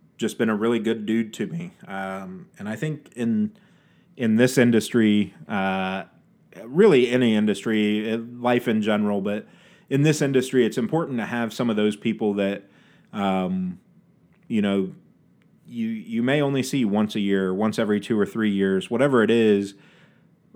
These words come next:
But, like, for Lars and I, and maybe I'm speaking out of turn, I'll, I'll ask him when we, uh, when we have <laughs> our, our podcast. But, um, you know, I think for Lars and I,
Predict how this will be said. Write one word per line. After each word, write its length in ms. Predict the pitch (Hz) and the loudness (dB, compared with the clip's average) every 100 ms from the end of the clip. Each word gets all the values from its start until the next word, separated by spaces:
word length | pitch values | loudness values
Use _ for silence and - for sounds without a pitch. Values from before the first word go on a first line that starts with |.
| _ - | _ -2
But, 240 | 113 113 | -2 0
like, 340 | 110 107 98 - _ _ _ _ | -2 -2 -4 -16 _ _ _ _
for 220 | - 117 | -4 0
Lars 320 | 139 170 147 | 2 2 2
and 100 | 131 | 2
I, 340 | 104 104 107 110 - _ _ _ _ _ _ _ - | 2 0 -2 -4 -14 _ _ _ _ _ _ _ -4
and 140 | 123 | -2
maybe 240 | 131 135 | 0 2
I'm 160 | 123 117 | 2 0
speaking 400 | - 127 - 113 | -4 -6 -4 -4
out 100 | 113 | -4
of 140 | 104 | -4
turn, 260 | - 110 104 | -4 -2 -2
I'll, 220 | 98 107 | -2 -6
I'll 220 | 110 107 104 | -4 -2 -2
ask 260 | 104 - | -4 -4
him 160 | 104 101 | -4 -2
when 160 | 98 | -2
we, 180 | 101 98 | -2 0
uh, 280 | 98 95 98 98 | 0 -2 -4 -6
when 160 | 113 107 | -6 -2
we 120 | 104 | -2
have 200 | 113 104 | -2 -4
<laughs> 200 | 101 - | -8 -2
our, 280 | 110 98 - _ - | 0 -2 -12 _ -12
our 180 | 107 98 | -8 -6
podcast. 640 | 107 104 - 104 90 - - | -4 -6 -6 -8 -8 -12 -8
But, 300 | 101 101 - - - _ _ - | -6 -6 -10 -20 -20 _ _ -8
um, 580 | 101 98 95 92 98 - - | -6 -4 -6 -6 -10 -14 -20
you 160 | - 117 | -12 -8
know, 160 | 110 | -4
I 80 | 107 | -4
think 200 | 107 139 | -4 -4
for 120 | 131 | -2
Lars 280 | 117 151 170 | 0 0 0
and 100 | 139 | -2
I, 320 | 113 110 107 | -2 -2 -2